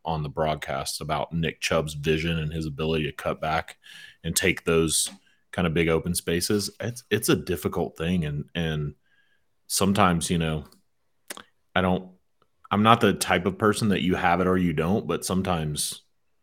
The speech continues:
you know, you see enough sample size and it's like, is that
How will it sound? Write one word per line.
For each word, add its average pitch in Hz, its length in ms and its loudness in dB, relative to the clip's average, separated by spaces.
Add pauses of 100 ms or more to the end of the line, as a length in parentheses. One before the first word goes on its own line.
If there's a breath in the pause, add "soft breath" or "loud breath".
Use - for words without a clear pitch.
(200)
you 85 140 -2
know, 78 80 0
you 76 140 -4
see 92 180 0
enough 82 220 0
sample 85 360 -2
size 76 380 -2
and 76 80 -6
it's 76 120 -8
like, 80 140 -6
is 78 120 -6
that 73 160 -4